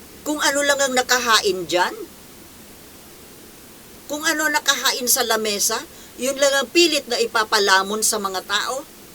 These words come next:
Magluto tayo ng ibang putahe. Mag-create ng mga bagong menu. If you know what I mean. My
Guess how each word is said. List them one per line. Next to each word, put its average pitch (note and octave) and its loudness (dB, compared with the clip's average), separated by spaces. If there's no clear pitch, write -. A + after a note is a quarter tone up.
Magluto D4 -6
tayo D#4 -8
ng D4 -10
ibang C#4 -10
putahe. C4 -10
Mag-create E3 -6
ng E3 -6
mga D#3 -12
bagong C#3+ -8
menu. D3 -14
If A#3 -10
you G3 -2
know E3+ -2
what D#3 -4
I D3+ -10
mean. A#3+ -12
My A#3 -6